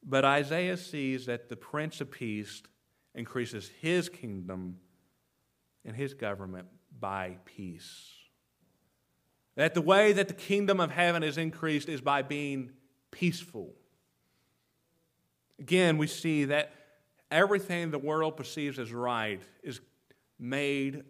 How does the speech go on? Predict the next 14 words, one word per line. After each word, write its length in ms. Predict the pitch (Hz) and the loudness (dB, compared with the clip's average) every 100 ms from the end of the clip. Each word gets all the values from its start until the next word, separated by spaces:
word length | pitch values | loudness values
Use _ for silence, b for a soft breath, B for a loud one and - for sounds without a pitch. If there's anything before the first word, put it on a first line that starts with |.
| _ - | _ -10
abundantly 560 | 127 113 135 131 135 | -8 -4 -4 -6 -10
clear 360 | 120 - 113 107 | -10 -8 -4 -4
that 240 | 104 113 110 | -2 -4 -4
is 140 | 101 | -6
not 200 | 110 117 | -10 -8
the 80 | 107 | -10
way 260 | 101 104 | -6 -6
it 100 | 95 - - | -6 -10 -8
happens 400 | 104 98 98 92 | -8 -8 -10 -10
in 160 | 95 | -10
the 240 | 95 98 123 | -10 -10 -14
economy 640 | - - 131 110 95 92 | -16 -8 -6 -4 -6 -10
of 160 | 87 92 | -12 -10
God. 460 | 90 82 85 98 | -10 -10 -16 -20